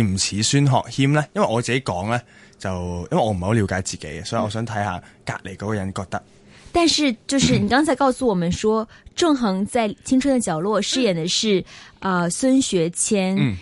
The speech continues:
Speaker 2: 是一位非常冲动的人。
Speaker 1: 嗨。
Speaker 2: 然后呢，你自己也不知道到底是不是本色出演，所以想问一下旁边的。
Speaker 1: 係啦，因為我覺得可能問下兩位可能會比較中肯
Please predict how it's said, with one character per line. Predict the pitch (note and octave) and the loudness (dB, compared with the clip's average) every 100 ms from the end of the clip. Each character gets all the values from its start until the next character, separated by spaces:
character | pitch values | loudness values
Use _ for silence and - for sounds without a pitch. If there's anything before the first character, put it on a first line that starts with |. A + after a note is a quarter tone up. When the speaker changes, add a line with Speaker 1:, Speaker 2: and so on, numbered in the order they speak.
| - | -6
Speaker 2:
是 | - - | -4 2
一 | |
位 | D4+ C4 | 2 2
非 | C4+ | 0
常 | B3+ G3+ | 0 0
冲 | A3 C#4+ C4 | 2 4 4
动 | C#4+ B3 F#3 | 4 2 0
的 | D3+ | -2
人。 | A#2+ - F2+ C4+ | -4 -8 -8 -4
Speaker 1:
嗨。 | - G2+ - - | -4 -4 -6 -8
Speaker 2:
然 | - | -2
后 | A#3+ E4+ | 2 2
呢， | D4 C4+ - - | 2 0 -4 -10
你 | - | -4
自 | A3 F4+ | 0 4
己 | C#4 | 4
也 | |
不 | F#3 | 2
知 | G#3+ A#3+ | -2 0
道 | B3 G3+ | 0 0
到 | - C4+ | 0 0
底 | G3 | 0
是 | F#3 | 0
不 | A#3+ | 0
是 | A3+ | 0
本 | F#3 D#3+ | 0 0
色 | - F#3 | 0 -2
出 | - F#3+ | 0 0
演， | F#3+ D#3+ - | 0 -4 -2
所 | C4+ | 2
以 | B3+ | 2
想 | G#3+ F3+ | 2 -2
问 | G#3 | -2
一 | |
下 | |
旁 | F#3+ E3+ | 0 -2
边 | F3 F3 | -2 -2
的。 | D#3 - G3 _ | -4 -8 -10 _
Speaker 1:
係 | - A#2 | -4 -2
啦， | A2+ | 0
因 | C#3 | 2
為 | |
我 | A3 C#3 | 2 2
覺 | C#3 | 2
得 | F3+ | 0
可 | C#3+ | 0
能 | D3+ B2+ F2 - - - | 0 0 -4 -12 -20 -6
問 | A#2+ A2 | -4 0
下 | A2+ | 0
兩 | A#2 G2+ G#2 A2+ | 0 -2 -2 0
位 | G2 A#2+ - - _ - | 0 0 -2 -12 _ -14
可 | - E3+ | -2 0
能 | B2+ | 0
會 | F#2+ | -4
比 | G2+ A#2 | -2 0
較 | A2+ | 0
中 | G#2 A#2 A#2 | 0 -2 -2
肯 | G#2 | -2